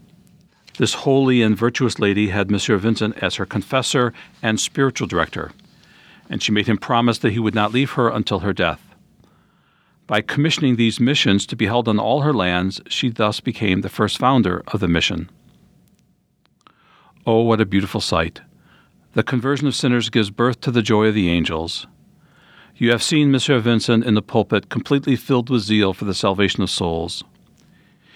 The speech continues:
He preached with a holy vehemence and was filled with God's Spirit. He brought tears to the eyes and touched the hearts of all those who heard him. You have seen a deluge of tears come both from the preacher and from his listeners.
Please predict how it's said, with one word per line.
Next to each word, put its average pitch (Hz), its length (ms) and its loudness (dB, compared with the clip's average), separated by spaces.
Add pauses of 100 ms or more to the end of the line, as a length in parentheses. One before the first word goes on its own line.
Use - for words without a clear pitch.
(140)
He 127 140 2
preached 147 420 0
with 139 120 0
a 127 60 2
holy 147 380 0
vehemence 113 520 0
and 101 120 -2
was 95 140 -2
filled 117 260 0
with 113 160 -2
God's 95 280 0
Spirit. - 520 -4 (920)
He - 100 -2
brought 110 300 0
tears 143 360 0
to - 100 -6
the 131 160 2
eyes 98 460 0
and 98 100 -4
touched - 280 -4
the 104 80 0
hearts 107 260 0
of 107 120 -2
all 113 200 2
those 107 320 0
who - 120 -2
heard 90 200 0
him. 82 300 -6 (1200)
You 117 160 2
have 123 140 2
seen 135 260 2
a 127 40 0
deluge 120 500 2
of 120 140 0
tears 113 460 2
come 107 240 2
both 110 200 2
from 120 140 0
the 107 60 0
preacher 143 400 0
and 123 320 2
from 120 160 2
his 117 160 -2
listeners. 85 520 -2